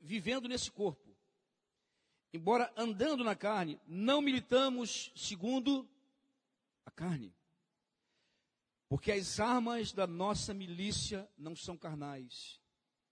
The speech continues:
e sim poderosas em Deus para destruir fortalezas,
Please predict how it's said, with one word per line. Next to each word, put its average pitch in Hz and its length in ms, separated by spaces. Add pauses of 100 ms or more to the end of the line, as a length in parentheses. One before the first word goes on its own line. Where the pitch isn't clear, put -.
(2750)
e 143 40
sim 220 480 (760)
poderosas 180 760
em 196 100
Deus 156 520
para 147 320
destruir 170 760 (540)
fortalezas, 170 1000